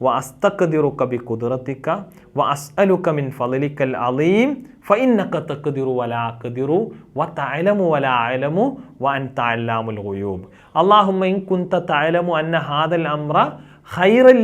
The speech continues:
ലീ ഫീ ദീനി വ മആശി وعاقبة أمري.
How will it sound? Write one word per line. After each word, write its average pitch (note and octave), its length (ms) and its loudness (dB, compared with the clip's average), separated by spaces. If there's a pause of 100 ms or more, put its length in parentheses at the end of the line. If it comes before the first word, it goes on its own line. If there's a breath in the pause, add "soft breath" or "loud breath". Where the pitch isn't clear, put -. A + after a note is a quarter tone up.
ലീ G#3 100 0 (180)
ഫീ E3+ 200 -2
ദീനി D#3+ 460 -2
വ E3 140 0
മആശി C#3+ 640 -4 (600 loud breath)
وعاقبة C3+ 840 -4
أمري. G2 400 -12